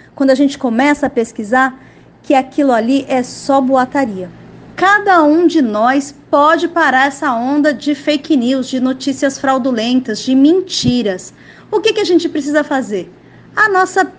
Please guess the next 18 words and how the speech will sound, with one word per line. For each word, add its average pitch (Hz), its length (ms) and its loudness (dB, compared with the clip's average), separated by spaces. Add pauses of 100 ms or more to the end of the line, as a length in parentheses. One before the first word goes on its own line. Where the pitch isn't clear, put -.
(240)
principal 349 880 0
medida 254 800 -2 (500)
é 226 220 -2
analisar 294 960 2
o 339 120 0
que 330 100 -2
a 302 80 0
gente 277 340 -2
recebe 208 720 -8 (760)
e 247 60 0
só - 440 -2
passar 277 440 -2
adiante 220 460 -4
se - 160 -4
a 294 40 4
gente 214 240 -8
tiver 226 220 -8
certeza. 208 580 -4